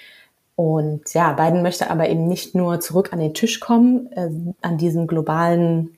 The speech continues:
übertragenen Tisch, sondern er möchte auch wieder am Kopf dieses Tisches sitzen. Also er möchte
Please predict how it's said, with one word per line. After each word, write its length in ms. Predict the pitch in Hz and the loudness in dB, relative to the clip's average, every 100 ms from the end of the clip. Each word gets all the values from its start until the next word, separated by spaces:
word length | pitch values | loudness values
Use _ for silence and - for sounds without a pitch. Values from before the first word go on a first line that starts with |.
| - | -8
übertragenen 640 | - 160 - 165 160 156 | -4 -2 0 0 2 0
Tisch, 400 | 156 226 233 - - - - - | 2 0 0 -6 -12 -20 -20 -2
sondern 480 | 180 170 170 170 175 | 0 2 2 0 0
er 140 | 170 | 2
möchte 340 | 175 185 - | 2 2 0
auch 120 | 170 165 | 0 0
wieder 180 | 165 | 0
am 140 | 156 156 | 0 -2
Kopf 240 | 196 - | -4 -4
dieses 320 | - 151 147 | -2 -2 0
Tisches 340 | - 180 - - | -4 -4 -6 -10
sitzen. 380 | 147 - 147 147 | -10 -8 -10 -8
Also 220 | 151 151 | -4 -4
er 120 | 147 | -2
möchte 580 | 151 170 - 170 165 | -2 -4 -2 0 0